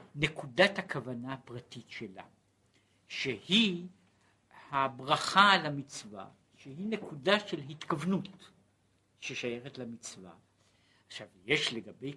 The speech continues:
כוונת כל המצוות, התפילה היא הכוונה הכללית של כל המצוות, וכפי שהוא אמר, העניין של ברוך אתה השם הוא בעצם התמצית של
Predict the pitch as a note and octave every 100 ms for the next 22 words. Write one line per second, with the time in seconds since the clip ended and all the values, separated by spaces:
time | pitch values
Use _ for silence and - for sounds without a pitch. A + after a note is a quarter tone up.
0 | - G#2 G2+ A#2 D#3 - - G#3 B3 B3+
1 | F#3+ D3 - C3 C#3 C#3+ - - - B2
2 | A2 F3 A#3 G#3 D3+ C3+ - C3 A2+ A2+
3 | C3 F#3 F3+ F3+ B2+ A2+ A2+ B2+ - G#2
4 | - A#2 G#2 G2 - G2 D3 - _ _
5 | - C3 B2+ B2 E3+ G3 - D3+ B2 G#2
6 | C3 G3 C3+ C#3 - - - _ B2 A#2
7 | A2+ D3 G3+ F#3 - A2+ F#2 - G#3 -
8 | D3+ - E3+ D#3 - - F#3+ D3 C3+ -
9 | _ _ _ - A#3 A3 A#3 G#3+ G#3 -
10 | F#3+ F3 C#3+ C#3 - B2 - E3+ - -